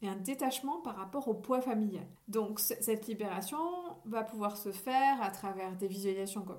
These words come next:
l'hyp-, l'hypnose, mais surtout par des soins énergétiques où on va aller, euh, libérer des champs énergétiques qui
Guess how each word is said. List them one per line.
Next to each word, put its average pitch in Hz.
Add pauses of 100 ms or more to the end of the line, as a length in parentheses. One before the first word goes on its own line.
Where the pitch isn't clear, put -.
l'hyp-, 202
l'hypnose, 277
mais 233
surtout 214
par 220
des 190
soins 220
énergétiques 196
où 320
on 226
va 220
aller, 247
euh, 175 (460)
libérer 214
des 202
champs 269
énergétiques 214 (220)
qui 262